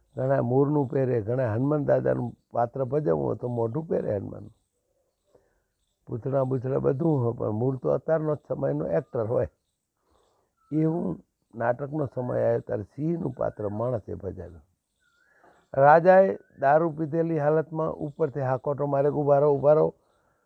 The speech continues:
આવા બનાવટી પાત્ર છે, આ મારે હ-, નાટક ભોય નથી જોવી. ઓરિજિનલ સિંહ તે ભજ-, પાત્ર ભજવો,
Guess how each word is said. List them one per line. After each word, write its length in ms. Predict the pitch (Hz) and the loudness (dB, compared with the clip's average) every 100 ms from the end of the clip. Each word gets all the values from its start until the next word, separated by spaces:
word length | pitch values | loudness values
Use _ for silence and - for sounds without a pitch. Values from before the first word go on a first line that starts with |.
| _ _ _ _ _ | _ _ _ _ _
આવા 320 | 135 160 170 | 6 8 8
બનાવટી 500 | 165 151 165 170 151 | 6 4 4 2 2
પાત્ર 400 | 175 165 156 170 | 0 0 0 -2
છે, 140 | 156 170 | -4 0
આ 120 | 160 | 0
મારે 320 | 151 156 160 | 4 4 4
હ-, 160 | 135 139 | 4 0
નાટક 420 | 139 139 143 156 - _ _ _ _ _ _ _ _ _ | 0 0 0 -6 -8 _ _ _ _ _ _ _ _ _
ભોય 320 | - 117 135 160 | -4 2 4 4
નથી 280 | 185 226 | 0 -2
જોવી. 360 | 175 135 101 107 - _ _ _ _ _ _ _ _ _ _ _ _ | 0 0 -2 -8 -16 _ _ _ _ _ _ _ _ _ _ _ _
ઓરિજિનલ 500 | 156 196 220 196 208 | 6 8 8 6 4
સિંહ 300 | 165 190 196 | 2 2 2
તે 100 | 180 | 2
ભજ-, 280 | 170 160 139 | 0 0 -2
પાત્ર 360 | 135 143 135 147 | -2 -2 0 -2
ભજવો, 400 | 143 143 127 | 0 0 -2